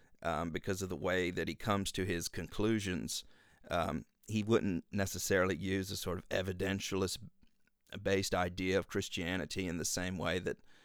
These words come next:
maybe some, uh, conservative pastors of our day would. But the conclusions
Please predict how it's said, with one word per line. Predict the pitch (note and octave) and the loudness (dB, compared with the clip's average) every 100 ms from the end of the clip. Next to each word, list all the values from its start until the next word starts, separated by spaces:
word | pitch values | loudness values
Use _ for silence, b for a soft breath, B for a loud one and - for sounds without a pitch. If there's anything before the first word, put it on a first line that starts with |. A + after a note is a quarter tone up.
| b b F#2 | b b -4
maybe | F2+ F#2 | -2 0
some, | - F2 F2+ D#2+ | 0 2 2 0
uh, | C#2 C2 - b b b b b b b b b _ | 2 0 -2 b b b b b b b b b _
conservative | - - G#2+ F#2+ F#2+ G2 | -10 0 4 4 2 0
pastors | F#2+ F2 G2 G2 G2 | 4 4 4 -2 -2
of | E2+ | 2
our | F2+ | 2
day | F#2+ F#2 | 4 4
would. | F#2+ G2 G2+ - - _ _ _ _ _ _ _ _ _ _ - - | 4 6 6 4 -8 _ _ _ _ _ _ _ _ _ _ -16 4
But | A2+ A2+ | 6 6
the | A2 | 4
conclusions | A#2 G#2 B2+ D3+ A#2+ A2 F2 E2 | 2 2 4 4 2 0 0 -2